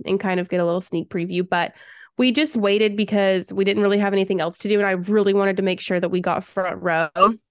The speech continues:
And there was only, I think, two other parties in front of us in the line. So you have a separate line, obviously, and they gi-, they give you a sticker to wear on your shirt, um, so that they know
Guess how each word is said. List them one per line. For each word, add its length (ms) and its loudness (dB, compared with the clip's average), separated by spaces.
And 80 0
there 80 2
was 120 0
only, 520 2
I 80 -2
think, 180 -4
two 160 0
other 160 2
parties 320 -2
in 80 2
front 200 0
of 60 0
us 200 -2
in 160 0
the 80 0
line. 260 2
So 100 -4
you 60 2
have 80 0
a 20 0
separate 300 0
line, 240 0
obviously, 580 -2
and 100 0
they 120 2
gi-, 280 0
they 160 0
give 160 0
you 100 0
a 40 2
sticker 540 0
to 160 -2
wear 180 4
on 100 2
your 120 0
shirt, 640 -4
um, 380 -4
so 120 -6
that 160 -2
they 100 0
know 380 0